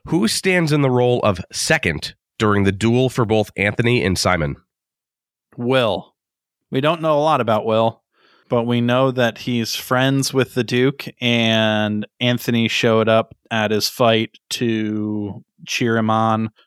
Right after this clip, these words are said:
Speaker 2: So he seems to be a friend of both of them. So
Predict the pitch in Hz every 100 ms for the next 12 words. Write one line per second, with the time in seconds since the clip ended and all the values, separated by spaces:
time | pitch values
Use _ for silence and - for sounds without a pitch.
0 | _ - - 120 107 104 107 110 104 -
1 | 110 104 113 - 107 110 - 117 107 98
2 | - 113 101 117 107 107 104 - 107 98
3 | 98